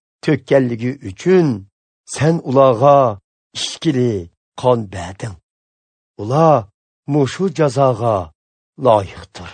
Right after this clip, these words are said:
Yana qurbonlik supisidan kelgan bir ovozning, Ey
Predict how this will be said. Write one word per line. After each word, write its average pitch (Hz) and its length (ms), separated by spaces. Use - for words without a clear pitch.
Yana 107 360
qurbonlik 110 560
supisidan 120 580
kelgan 104 440
bir 110 160
ovozning, 95 640
Ey 123 520